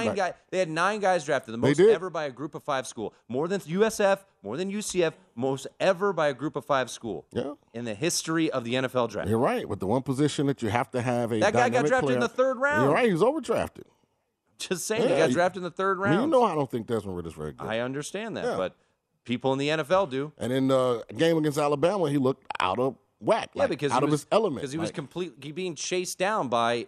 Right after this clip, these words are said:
Speaker 2: an elite team.
Speaker 1: Oh, gosh. Okay.
Speaker 2: They weren't?
Speaker 1: Okay.
Speaker 2: Uh,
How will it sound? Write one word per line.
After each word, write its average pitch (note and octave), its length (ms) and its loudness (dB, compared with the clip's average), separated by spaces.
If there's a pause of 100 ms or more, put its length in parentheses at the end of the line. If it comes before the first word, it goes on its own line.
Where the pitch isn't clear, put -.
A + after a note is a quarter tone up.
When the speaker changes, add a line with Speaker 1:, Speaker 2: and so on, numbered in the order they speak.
(140)
Speaker 2:
an A#2 140 -4
elite A2+ 560 -6
team. F#3+ 380 -10
Speaker 1:
Oh, C#2 320 -10
gosh. - 540 -16 (920)
Okay. C3+ 260 -4 (580)
Speaker 2:
They F#2 80 -6
weren't? B2 360 -8 (1000)
Speaker 1:
Okay. A#3+ 380 -8 (2750)
Speaker 2:
Uh, - 60 -16